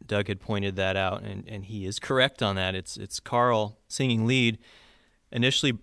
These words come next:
Brian thought it was gonna be him, but he wanted something that sounded a little bit more tenderness and, and some sweetness in it, and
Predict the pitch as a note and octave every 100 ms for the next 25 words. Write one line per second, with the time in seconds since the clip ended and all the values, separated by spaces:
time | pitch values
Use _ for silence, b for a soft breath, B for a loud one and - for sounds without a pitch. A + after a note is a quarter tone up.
0 | _ - A#2+ A#2 A2+ A2+ A2+ G#2 G2+ G2+
1 | G#2+ G2+ G2+ C#3 C3 A#2 G#2+ A2 - -
2 | - _ _ _ - - - - - -
3 | A2+ A#2 A#2+ A2+ C3+ D#3 D3 C3+ C3 A#2
4 | G#2 B2 A2+ G#2+ G#2 G#2 G#2+ G2+ G2 G#2
5 | G#2 G2+ G2+ - E3+ E3+ E3 D#3+ D3+ -
6 | B2 A2 G#2+ G2 - F#2+ - D3+ C#3 C3
7 | - A#2+ A#2 A#2 A2 G#2 G2